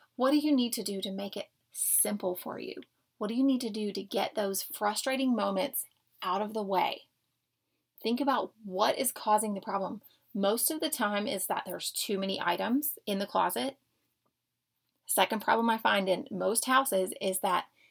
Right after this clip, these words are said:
it is not mix and match wardrobe. Mom has these sets of clothes. These are, these can only be worn together. These are all outfits, and so they have all these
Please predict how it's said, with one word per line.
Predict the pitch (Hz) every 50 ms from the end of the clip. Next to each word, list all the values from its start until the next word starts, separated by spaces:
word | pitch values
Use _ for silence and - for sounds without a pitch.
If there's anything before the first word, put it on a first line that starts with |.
| _ _ _
it | - 190 196
is | 190 190
not | 233 190 185 - -
mix | 208 190 - - -
and | 190 185
match | 190 170 160 - -
wardrobe. | - 185 180 - - - - - - - - _ - - _ _ _
Mom | - 190 180 175 185 202
has | 196 208 190 185 180 - - - _ _ _ _ _ _ -
these | 202 190 190 196 202 - - - - -
sets | - - - - - 220 220 233 - - - - - -
of | 240 220 208 -
clothes. | - - - 220 214 214 214 220 214
These | - 202 196 190 196
are, | 190 - -
these | 196 226 226 226 -
can | - - 226 202
only | 196 196 202 202
be | 196 190
worn | 180 190 185 180 170
together. | - 196 196 240 247 262 262 262 254 254 254 247 - - - _ _ _
These | - 202 190 190
are | 185 175
all | 180 190 190 -
outfits, | - 214 233 - - - 233 226 220 220 - -
and | 202 185 -
so | - 185
they | 180 175
have | - - 180 -
all | - - 208
these | 220 - -